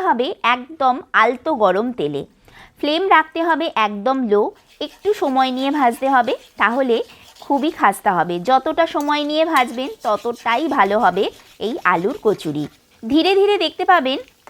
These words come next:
যতটা কুক হয়ে আসবে এগুলো ফুলতে শুরু করে দেবে। তো দেখুন, ভাজবার সময় একদমই তাড়াহুড়ো করলে হবে না যে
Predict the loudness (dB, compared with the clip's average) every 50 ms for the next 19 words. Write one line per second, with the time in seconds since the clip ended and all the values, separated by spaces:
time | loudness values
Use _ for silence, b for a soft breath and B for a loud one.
0 | -6 0 4 4 4 4 2 0 0 -2 -2 -2 -8 -8 -8 -4 -2 -2 2 4
1 | 4 4 4 2 0 -4 -4 -4 -4 -6 -6 -8 -6 -4 -2 0 -2 -2 -2 -4
2 | -4 -4 -4 -4 -2 -4 -4 -4 -2 -2 -2 -2 0 0 2 2 2 2 0 -2
3 | -2 -2 -4 -4 _ _ _ _ _ _ _ _ _ _ _ _ _ _ -20 -20
4 | b b b b b b b b b 0 2 2 2 2 0 0 -2 -2 -2 -6
5 | _ _ _ _ _ _ -14 -8 -2 2 4 4 4 2 0 0 0 0 0 -2
6 | -4 -4 -2 0 0 0 0 0 -4 _ _ -8 -6 -4 -4 -6 -6 -6 -4 -4
7 | -2 -2 2 4 4 4 4 2 2 0 -2 -2 0 0 -2 0 0 0 0 2
8 | 0 0 0 -2 -2 -2 -2 -2 -4 -4 -4